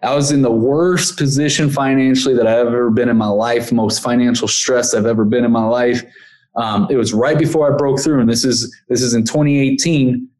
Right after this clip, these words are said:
at the very end of twenty eighteen in October. Um, I wanted to get in this mastermind because,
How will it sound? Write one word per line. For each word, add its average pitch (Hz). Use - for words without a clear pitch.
at 113
the 120
very 143
end 151
of 123
twenty 123
eighteen 117
in 113
October. 123
Um, 104
I 113
wanted 131
to 131
get 131
in 131
this 113
mastermind 113
because, 104